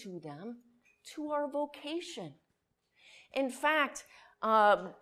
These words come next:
Beatrice Bruto was a theologian. She's dead now, but she studied the work of Teilhard intimately. And she suggested that we are in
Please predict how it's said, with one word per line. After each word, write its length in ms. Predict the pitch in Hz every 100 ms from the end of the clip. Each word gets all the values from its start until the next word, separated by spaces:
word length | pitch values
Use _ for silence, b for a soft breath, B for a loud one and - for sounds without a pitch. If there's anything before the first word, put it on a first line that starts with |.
| 202
Beatrice 580 | 254 285 285 262 226 - -
Bruto 560 | 220 202 233 185 180
was 220 | 175 180
a 60 | 180
theologian. 680 | 175 190 190 170 170 170 170
She's 240 | 196 185
dead 240 | 190 175
now, 180 | 170 165
but 160 | 156 -
she 220 | - 240
studied 480 | - - 240 220 208
the 80 | 185
work 400 | 185 185 175 -
of 240 | 175 175 170
Teilhard 600 | - 185 170 170 160 156 - -
intimately. 680 | 190 180 196 170 - 151 151 _ B B B B
And 160 | 208 196
she 280 | - 339
suggested 680 | 349 269 220 240 226 - 208
that 180 | 208 160
we 220 | 226 285
are 420 | 196 214 208 214 180
in 320 | 208 202